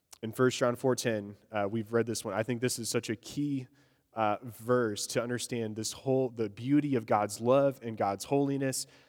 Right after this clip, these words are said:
needing to be met, um, and how those are met in Jesus. Um,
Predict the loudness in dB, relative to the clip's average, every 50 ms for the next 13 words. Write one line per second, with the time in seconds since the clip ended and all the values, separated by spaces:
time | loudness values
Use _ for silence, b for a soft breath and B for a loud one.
0 | b b b _ -10 -4 0 2 4 4 4 2 0 0 -2 -4 -4 -4 -4 -2
1 | -2 0 0 -2 -4 -4 0 0 2 2 0 -2 -4 -6 -4 -4 -4 -4 -6 -8
2 | -8 -8 -6 -4 -2 -2 -2 -2 -2 -4 -2 0 2 2 2 0 -2 -6 -10 -4
3 | 0 0 0 0 2 0 0 0 0 -2 -8 -8 -8 -10 -10 -10 -12 -12 -12 -10
4 | -10 -10 -10 -12 _ _ _ _ -4 -2 0 0 0 -2 -4 -6 -10